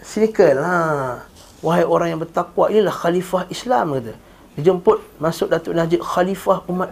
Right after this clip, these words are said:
Islam yang terkenal. Ha, nampak? Itu orang faham dah.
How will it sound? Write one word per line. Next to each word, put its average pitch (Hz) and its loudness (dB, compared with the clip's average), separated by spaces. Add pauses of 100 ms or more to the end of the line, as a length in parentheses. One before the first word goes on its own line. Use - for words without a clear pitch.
Islam 170 -2
yang 170 0
terkenal. 170 -2
Ha, 110 -8
nampak? 143 0 (240)
Itu 131 2
orang 147 2
faham 123 2
dah. 165 0